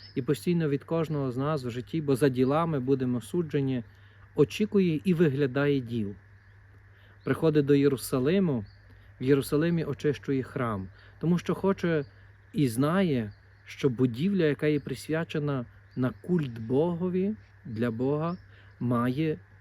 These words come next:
мати гідне місце, гідне шанування. І має бути наповнена речами Божими, подібно як серце кожного з нас, яке є Божим, маємо бути наповнені Божим,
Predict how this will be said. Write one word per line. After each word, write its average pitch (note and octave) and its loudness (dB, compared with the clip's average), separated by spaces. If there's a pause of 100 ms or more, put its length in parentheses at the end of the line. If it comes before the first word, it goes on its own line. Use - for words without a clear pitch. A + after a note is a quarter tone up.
(140)
мати B2+ -2
гідне D3 0
місце, C#3+ -2
гідне C3+ -4
шанування. A#2+ -4 (1700)
І C3+ 0
має C#3 4
бути C#3+ 0
наповнена C3 2 (240)
речами A#2+ -2
Божими, G#2 -4 (280)
подібно A#2+ 0
як A#2 -2
серце B2 -6
кожного B2 -4
з G#2+ -8
нас, C#3 -6 (340)
яке C3 2
є C3 6
Божим, C3 0 (320)
маємо C3 2
бути C#3 -4
наповнені D3 0
Божим, E3 0